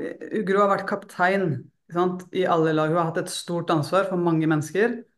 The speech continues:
og som står under press i mange år. Og det jeg vet, det er at det er en setning som våre trenere kan si til Gro, uansett hvor sliten hun er, uansett hvor langt nede hun er, så er det en setning som alltid vil få tur på beina, og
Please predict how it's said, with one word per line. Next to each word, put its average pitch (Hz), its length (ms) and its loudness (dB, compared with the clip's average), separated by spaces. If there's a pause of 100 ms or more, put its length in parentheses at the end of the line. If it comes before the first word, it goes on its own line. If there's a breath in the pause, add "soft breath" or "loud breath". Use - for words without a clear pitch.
(420)
og 175 280 0
som 185 160 -2
står 165 280 2
under 165 160 0
press - 380 -4 (100)
i 170 80 0
mange 160 240 2
år. 151 220 -2 (580)
Og 180 160 0
det 202 80 4
jeg 220 160 2
vet, 247 560 0
det 196 140 2
er 196 100 6
at 190 80 -2 (240)
det 185 80 4
er 185 80 2
en 196 120 0
setning 202 520 0 (200)
som 196 260 0
våre 175 260 2
trenere 160 400 2
kan 175 200 0
si 160 320 -2
til 170 180 -4
Gro, 196 260 2
uansett 185 640 -2
hvor 196 80 0
sliten 165 480 -2
hun 147 140 0
er, 226 120 -2 (380 loud breath)
uansett 185 400 0
hvor 185 120 2
langt 180 280 0
nede 147 400 2
hun 156 160 2
er, 233 180 2 (460)
så - 160 -2
er 190 80 2
det 185 240 2
en 185 160 2
setning 180 400 -2
som 202 160 -6 (180)
alltid 170 460 2
vil 175 160 0
få 170 240 -4
tur 160 240 -4
på 160 80 -6
beina, 165 480 0 (400 loud breath)
og 170 320 0